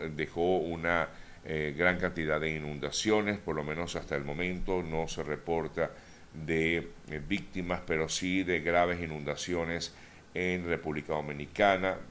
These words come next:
eh, tras el paso de la tormenta Franklin. De todas formas, voy a, eh, entrar a uno de los medios dominicanos a ver qué noticias nos tienen hoy acerca de Franklin.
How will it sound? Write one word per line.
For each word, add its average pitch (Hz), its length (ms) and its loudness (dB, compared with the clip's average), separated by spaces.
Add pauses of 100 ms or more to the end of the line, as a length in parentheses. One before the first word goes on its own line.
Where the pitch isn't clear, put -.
eh, 71 340 -2
tras 76 240 0
el 76 100 0
paso 78 440 2
de 76 80 4
la 71 80 2
tormenta 71 680 -2
Franklin. 71 460 -6
De 67 120 -6
todas 82 200 -4
formas, 82 400 -4 (480)
voy 76 320 0
a, 85 240 2
eh, 73 440 -2
entrar 78 460 4
a 67 180 2
uno 76 320 0
de 82 40 0
los 73 300 -4
medios 78 720 -2 (160)
dominicanos 76 800 -2 (340)
a - 60 -2
ver 73 300 2
qué 92 160 2
noticias 82 480 -4
nos 73 100 -10
tienen 76 260 -4 (100)
hoy 82 280 2 (460)
acerca 76 420 -4
de 71 240 -2
Franklin. 92 800 -2